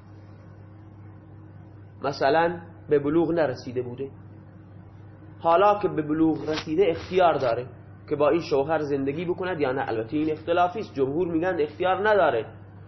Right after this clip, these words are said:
ولی احناف می‌گن. خب آیا اگر با این خیار اومد از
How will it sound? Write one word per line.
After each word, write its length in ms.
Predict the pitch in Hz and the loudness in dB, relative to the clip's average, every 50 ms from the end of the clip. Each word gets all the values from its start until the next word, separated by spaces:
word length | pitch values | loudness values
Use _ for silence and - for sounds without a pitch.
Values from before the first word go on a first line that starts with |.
| - - - - | -20 -16 -2 4
ولی 140 | 214 233 240 | 6 6 6
احناف 400 | 220 233 233 247 254 247 - 226 | 6 4 4 4 4 4 2 0
می‌گن. 340 | 233 240 185 143 117 113 117 - - - - - - - - - - - - - - - - - - - - - - - - - - - - - - - - - - - - - - - - - - - | -2 -2 0 0 0 -2 -4 -10 -18 -20 -20 -20 -20 -20 -20 -20 -20 -20 -20 -20 -20 -20 -20 -20 -20 -18 -16 -14 -14 -14 -14 -16 -18 -18 -16 -16 -16 -16 -16 -18 -18 -18 -20 -20 -18 -20 -20 -18 -8 -4
خب 140 | 143 135 131 - - - - - - - - - - - - - - - - - - - | -4 -4 -4 -6 -12 -20 -20 -20 -20 -18 -18 -18 -20 -20 -20 -20 -20 -20 -20 -14 -2 2
آیا 240 | 196 247 285 311 302 - 233 | 6 6 8 8 6 6 4
اگر 420 | 240 220 240 226 226 196 175 170 175 | 4 4 6 6 4 4 0 2 4
با 160 | 214 220 214 | 6 6 6
این 200 | - 277 311 302 | 6 6 4 4
خیار 380 | - - 233 254 285 294 277 233 | 4 4 6 8 8 8 8 8
اومد 380 | - 214 220 226 262 262 254 240 202 | 6 6 6 6 6 4 2 2 2
از 80 | 208 202 | 0 0